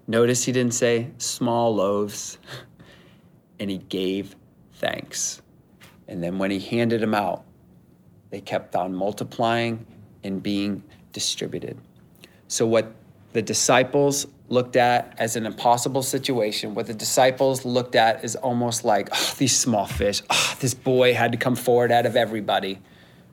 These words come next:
Jesus gave thanks for. The disciples were convinced that they had nothing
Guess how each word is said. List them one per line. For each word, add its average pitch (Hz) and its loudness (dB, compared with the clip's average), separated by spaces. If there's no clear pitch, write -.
Jesus 120 -2
gave - -8
thanks 101 -2
for. - -10
The 117 -6
disciples 127 2
were 123 -2
convinced 117 -2
that 110 -2
they 104 0
had 101 0
nothing 98 -6